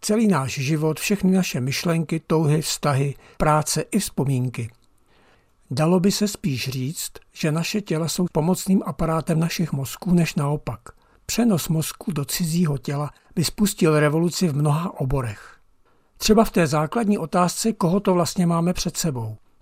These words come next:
Fotka v občance, otisky i neomylná D N A by ukazovaly na dárce těla. O jehož minulosti by ale dárce mozku nemusel mít tušení. Kým je a kam patří člověk, v jehož těle je cizí mozek? Je spíš tím tělem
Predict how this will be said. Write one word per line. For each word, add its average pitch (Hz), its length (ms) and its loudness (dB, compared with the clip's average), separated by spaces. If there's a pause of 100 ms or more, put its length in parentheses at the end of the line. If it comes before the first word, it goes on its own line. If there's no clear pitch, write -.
(140)
Fotka 208 360 0
v - 80 -8
občance, 156 720 -2 (140)
otisky - 720 -2
i 185 120 2
neomylná 196 680 4
D 151 200 -2
N 165 260 0
A 147 340 0
by 123 160 -4
ukazovaly 175 580 2
na 160 120 0
dárce 147 440 -4
těla. 175 340 -2 (220)
O 175 80 4
jehož 170 300 8
minulosti 165 540 2
by 190 120 -2
ale 165 180 -2
dárce 151 420 0
mozku 156 320 -4
nemusel 160 440 0
mít 170 220 0
tušení. 131 560 -2 (360)
Kým 160 220 4
je 180 160 4
a 175 100 -6
kam 165 180 0
patří 156 320 0
člověk, 160 500 0
v - 20 0
jehož 139 280 0
těle 139 280 0
je 135 80 0
cizí 135 340 -2
mozek? 123 440 -2 (440)
Je 156 100 -2
spíš - 300 0
tím 180 240 2
tělem 143 400 0